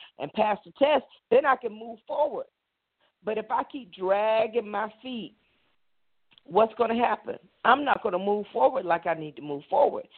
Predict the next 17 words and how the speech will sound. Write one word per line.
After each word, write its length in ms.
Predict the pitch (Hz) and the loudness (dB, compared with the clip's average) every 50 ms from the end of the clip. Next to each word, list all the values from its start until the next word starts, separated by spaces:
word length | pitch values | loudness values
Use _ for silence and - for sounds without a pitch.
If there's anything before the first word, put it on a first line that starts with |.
| - - - _ - | -20 -20 -10 _ 4
And 200 | 185 185 190 180 | 6 6 6 6
what 160 | 175 196 240 | 4 2 2
happens 520 | 190 156 - 180 - - - - 254 202 170 175 | 2 0 -4 0 0 -2 0 0 -2 -2 0 -2
a 40 | |
lot 240 | 160 160 160 160 185 | -2 0 0 0 0
of 120 | 240 240 - | -2 -4 -2
times, 300 | 233 180 160 151 165 - _ - - _ _ - 147 | -2 0 0 0 -4 -8 _ -20 -20 _ _ -4 2
God 280 | 190 185 214 240 220 | 4 6 6 4 2
will 180 | 214 202 190 165 107 143 | -2 -6 -8 -6 -6 -6
allow 640 | 156 156 151 147 147 147 156 185 208 214 190 170 151 _ _ | -8 -8 -8 -6 -4 -2 0 0 -2 -2 -4 -6 -10 _ _
circumstances 800 | - 226 254 - - 220 202 - - - 156 160 180 - 180 165 _ - | -10 -10 -10 -8 -8 -12 -12 -12 -12 -10 -10 -10 -10 -12 -18 -20 _ -16
to 60 | 165 - - | -16 -8 -2
come 220 | 226 240 277 269 | -2 0 0 0
in 80 | 247 240 | 2 4
our 160 | 226 202 185 | 4 6 6
life, 300 | 143 135 131 131 147 196 _ _ - _ _ - - | 4 4 2 2 0 -2 _ _ -20 _ _ 0 4
those 200 | 208 233 240 | 6 6 6